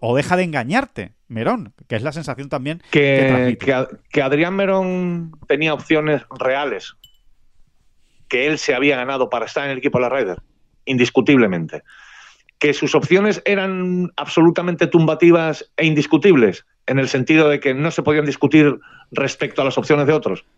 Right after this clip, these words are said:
Speaker 2: Por supuesto que no. Eh, esa, esa, esa es la verdad, y al final el capitán decide cómo.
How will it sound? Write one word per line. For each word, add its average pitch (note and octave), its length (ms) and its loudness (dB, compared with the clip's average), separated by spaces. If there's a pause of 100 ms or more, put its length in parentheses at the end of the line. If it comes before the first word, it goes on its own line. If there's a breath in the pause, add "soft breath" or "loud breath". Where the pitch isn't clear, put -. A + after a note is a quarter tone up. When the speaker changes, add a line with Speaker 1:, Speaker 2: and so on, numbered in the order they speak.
(340)
Speaker 2:
Por C3 140 2
supuesto C3 400 0
que G#2 100 0
no. E2 180 -8 (760)
Eh, F2 500 -6
esa, C#3 380 -4
esa, - 340 -4
esa G3+ 180 0
es D3 80 -6
la G#2 100 -4
verdad, G#2 340 -4
y G#2+ 100 -2
al E2 120 -2
final F#2 260 -6
el A2+ 60 -4
capitán D3 420 -6
decide F#2 580 -2
cómo. F#3+ 440 0